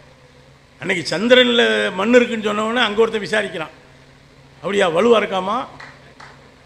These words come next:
ஏன்னா காவேரியெல்லாம் முடிச்சுட்டாங்கல்ல கதையை. காவேரி முடிஞ்சு, வைகை முடிஞ்சு, தாமிரபரணி முடிச்சிச்சு. ஒரு மணல் உருவாவதற்கு பல ஆயிரம் ஆண்டுகள் ஆகுங்கிறாங்க. அசால்ட்டா அள்ளிட்டேன் எல்லாத்தையும்.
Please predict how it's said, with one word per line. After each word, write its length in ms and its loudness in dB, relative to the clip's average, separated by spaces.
ஏன்னா 60 -8
காவேரியெல்லாம் 800 4
முடிச்சுட்டாங்கல்ல 440 0
கதையை. 280 -2
காவேரி 300 2
முடிஞ்சு, 400 -2
வைகை 280 0
முடிஞ்சு, 420 -4
தாமிரபரணி 480 -2
முடிச்சிச்சு. 600 -8
ஒரு 180 -2
மணல் 460 0
உருவாவதற்கு 680 2
பல 300 4
ஆயிரம் 560 0
ஆண்டுகள் 340 0
ஆகுங்கிறாங்க. 600 -6
அசால்ட்டா 440 -2
அள்ளிட்டேன் 440 -2
எல்லாத்தையும். 340 -8